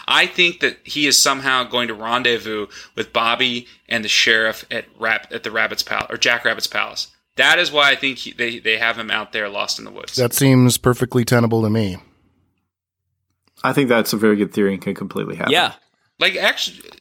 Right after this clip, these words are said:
Speaker 3: Like, pop out of the pool of oil in Glastonbury Grove in that scene where Hawk's out in the woods at night. And that could,
Speaker 1: I
Speaker 3: yeah,
Speaker 1: think that
Speaker 3: maybe
Speaker 1: this,
Speaker 3: it
Speaker 1: this
Speaker 4: That
Speaker 1: whole
Speaker 4: would work
Speaker 1: season,
Speaker 4: too.
Speaker 1: everything plot-wise seems for Twin Peaks surprisingly very deliberate.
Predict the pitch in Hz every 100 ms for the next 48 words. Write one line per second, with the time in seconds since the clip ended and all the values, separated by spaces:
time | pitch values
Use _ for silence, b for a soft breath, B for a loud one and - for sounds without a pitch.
0 | _ 107 107 - - 131 - 120 107 -
1 | - 131 110 113 110 110 101 92 101 98
2 | 113 104 95 101 95 98 95 - 107 101
3 | 92 - 101 - 101 90 87 87 98 92
4 | 85 87 - - 90 87 85 - - -
5 | 392 392 - - - 240 - 294 - 240
6 | 247 226 - 185 226 - 214 202 B B
7 | B - 156 165 190 135 120 117 113 -
8 | 139 135 131 - - 131 - 147 135 151
9 | 170 - - 123 135 139 143 151 131 127
10 | 127 120 117 131 110 104